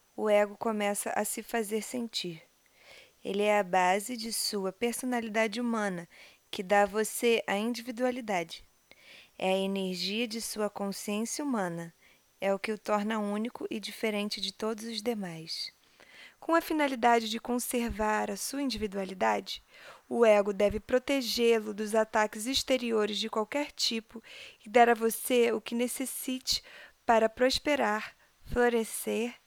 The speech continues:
crescer e ser feliz. Isso é divinamente ordenado e não deve ser tratado com desprezo.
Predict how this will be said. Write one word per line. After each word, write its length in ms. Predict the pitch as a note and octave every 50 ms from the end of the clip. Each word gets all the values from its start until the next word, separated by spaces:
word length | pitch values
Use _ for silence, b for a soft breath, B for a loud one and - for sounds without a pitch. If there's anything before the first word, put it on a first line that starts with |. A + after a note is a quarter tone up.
| _ _
crescer 680 | - A#3+ A#3+ A#3 A3+ - - - - G#3 G#3 A#3 A3+ - _ _ -
e 80 | D4
ser 220 | - - D#4+ D4 -
feliz. 560 | - E4 D#4 C#4+ C4 A#3+ A#3 - - - - _ B B B B B B B B B B B B B B B B B
Isso 300 | - A3+ B3 A3+ - -
é 60 | A3+
divinamente 800 | G#3+ G#3 A3+ G#3 A#3+ A#3+ B3 A#3+ A#3 A3+ G#3+ G#3+ G#3+ G#3 - -
ordenado 680 | G3 G3 G3 G#3 G3+ G3+ G3 G3 F#3+ F#3+ F#3+ G3 A3 C4 B B B B B B B -
e 60 | C#4
não 140 | D4 D4+ D4
deve 200 | D4+ D4+ C#4 C#4
ser 180 | - - C4
tratado 480 | - C4 A#3+ A#3 A3+ - A3+ A3 G#3 A3+
com 200 | - - A#3 A3+
desprezo. 720 | A3+ A#3 A3+ - - - - F#3+ F3 E3+ - - - -